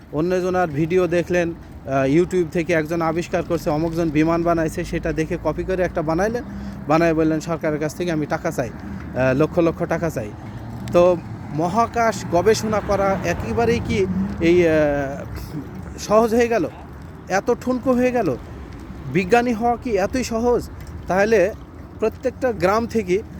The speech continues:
নিউটনের মতো একটা করে বিজ্ঞানী জন্ম হতো। পৃথিবীতে অনেক জায়গাতেই আপেলের গাছ আছে, কিন্তু বাংলাদেশে নাই।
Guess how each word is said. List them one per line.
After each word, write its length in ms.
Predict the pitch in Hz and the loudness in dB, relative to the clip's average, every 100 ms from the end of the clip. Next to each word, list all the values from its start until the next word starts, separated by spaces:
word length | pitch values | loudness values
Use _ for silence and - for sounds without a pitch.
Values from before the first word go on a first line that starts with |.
| - 156 | -6 2
নিউটনের 480 | 180 214 254 247 | 4 4 4 2
মতো 300 | 226 220 220 | 0 0 0
একটা 340 | 202 202 - 208 | 0 -2 -2 -2
করে 200 | 220 196 | 0 0
বিজ্ঞানী 500 | 165 180 202 190 220 - - 131 | 0 0 0 0 -2 -6 -6 2
জন্ম 240 | 180 196 | 4 4
হতো। 320 | 180 156 117 104 - - - - - | 0 -2 -4 -8 -12 -16 -16 -16 -4
পৃথিবীতে 400 | 220 254 247 262 | -2 0 2 4
অনেক 360 | 226 240 262 233 | 4 4 2 0
জায়গাতেই 420 | 233 220 190 208 | 0 0 0 0
আপেলের 340 | 190 202 185 | 0 0 0
গাছ 260 | 156 147 131 | 0 -4 -6
আছে, 200 | - 107 80 - - - - | -14 -14 -14 -16 -16 -8 -4
কিন্তু 300 | 180 196 170 | 0 0 2
বাংলাদেশে 560 | 165 175 175 160 - | 2 2 2 0 -2
নাই। 140 | 113 | -6